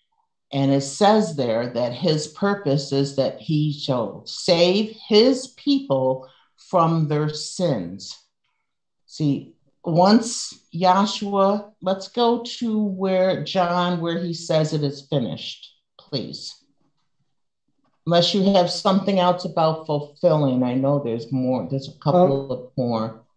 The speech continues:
Speaker 2: I'll give you Luke twenty-four, uh, Luke twenty-four,
Speaker 1: Yes. Oh,
Speaker 2: forty-four
Speaker 1: yes.
Speaker 2: and forty-five. Um,
Speaker 1: Yes, thank you.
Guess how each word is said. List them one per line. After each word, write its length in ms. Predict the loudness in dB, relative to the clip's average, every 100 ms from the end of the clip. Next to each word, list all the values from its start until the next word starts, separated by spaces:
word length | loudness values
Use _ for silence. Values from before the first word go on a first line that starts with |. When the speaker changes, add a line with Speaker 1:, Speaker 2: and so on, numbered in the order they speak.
| _ _ -2
Speaker 2:
I'll 200 | 0 2
give 200 | 0 2
you 120 | 4
Luke 260 | 4 2
twenty-four, 640 | 0 -4 -4 -4 0 0 0 -2 -6 -10 _ _
uh, 260 | -4 0 0
Luke 200 | 0 -2
twenty-four, 240 | 0 4
Speaker 1:
Yes. 340 | 8 8 6 2
Oh, 100 | 0
Speaker 2:
forty-four 340 | 0 2 2
Speaker 1:
yes. 320 | 4 4 0
Speaker 2:
and 260 | -4 -6 -8 -14 -8
forty-five. 640 | -6 -6 -8 -10 -8 -10 -16 _ _ _ _ -20 _ _ _ -4
Um, 340 | 0 2 0
Speaker 1:
Yes, 140 | -2 -4
thank 380 | -2 0 0 -4
you. 300 | -8 -10